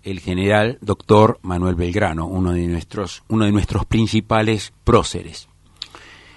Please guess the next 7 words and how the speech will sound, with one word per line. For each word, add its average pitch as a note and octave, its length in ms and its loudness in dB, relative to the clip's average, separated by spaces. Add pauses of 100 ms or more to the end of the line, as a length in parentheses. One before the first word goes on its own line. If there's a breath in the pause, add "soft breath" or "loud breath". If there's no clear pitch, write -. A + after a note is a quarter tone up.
(120 loud breath)
La G#2 80 -4
historia A#2+ 340 6
continúa. A2+ 680 4 (440)
El G2 160 -4
grado A2 220 6
de G#2+ 80 8
coronel A2+ 600 2